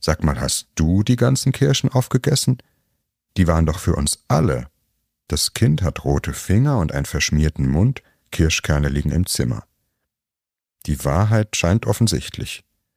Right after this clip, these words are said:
Trotzdem sagt das Kind: „Nein, das war ich nicht.“ Ja, ist das jetzt eine Lüge?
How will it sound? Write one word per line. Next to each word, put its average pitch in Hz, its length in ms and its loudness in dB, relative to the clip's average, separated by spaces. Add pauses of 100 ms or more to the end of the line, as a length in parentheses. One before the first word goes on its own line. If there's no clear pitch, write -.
(140)
Trotzdem 120 500 2
sagt 117 340 -2
das - 180 -2
Kind: 117 340 0 (160)
„Nein, 71 480 0 (180)
das - 280 -2
war 64 180 -2
ich - 160 -8
nicht.“ - 340 -12 (1120)
Ja, 67 300 -6 (260)
ist - 240 0
das 113 140 2
jetzt - 260 0
eine 78 220 2
Lüge? 71 640 -2